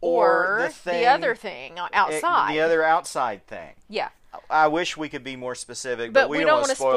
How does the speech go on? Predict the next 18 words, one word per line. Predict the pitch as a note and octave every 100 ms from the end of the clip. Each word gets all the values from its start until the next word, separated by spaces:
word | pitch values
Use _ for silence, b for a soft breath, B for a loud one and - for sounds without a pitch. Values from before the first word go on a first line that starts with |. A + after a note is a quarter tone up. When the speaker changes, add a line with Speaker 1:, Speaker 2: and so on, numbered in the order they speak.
| A#3
Speaker 2:
spoil | G#3+
Speaker 1:
for | F#3
Speaker 2:
it. | A#2+
Speaker 1:
you. | D3+
You | D#3
gotta | D3 C3+
watch | B2 A#2 A2 -
this | G2 F#2 -
movie. | A#1 - - _ A#3
Speaker 2:
I'm, | C4 D4+ C#4 -
I'm | A3 B3+ D#4+ D#4
also | B3+ D4+ E4 C4+
gonna | B3+
s-, | - - _
throw | _ A3 A3 A3
this | A#3 B3
out | F#3+ E3+
here. | - F#3 F#3